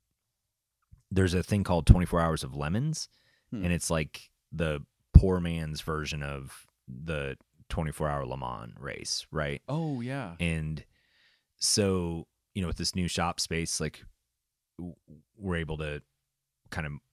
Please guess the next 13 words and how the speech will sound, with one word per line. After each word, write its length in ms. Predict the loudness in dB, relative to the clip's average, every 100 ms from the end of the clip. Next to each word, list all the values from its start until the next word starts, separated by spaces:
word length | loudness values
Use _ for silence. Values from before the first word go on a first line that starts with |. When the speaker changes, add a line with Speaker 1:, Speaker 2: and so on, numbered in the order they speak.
| -8
Speaker 1:
more 220 | -6 -4
easily 280 | -6 -8 -8
work 240 | -8 -6
on 120 | -6 -6
an 40 |
automobile. 640 | -6 -6 -8 -6 -6 -6 -6
And 140 | -4
Speaker 2:
Mm-hmm. 80 | -2
Speaker 1:
so 340 | -2 -2 -6 -10 -16 -20 _ _ _ _ -20 _ -10
the 120 | -4
guy 280 | -2 0 0
who, 200 | -2 -6 -6
like, 300 | -8 -10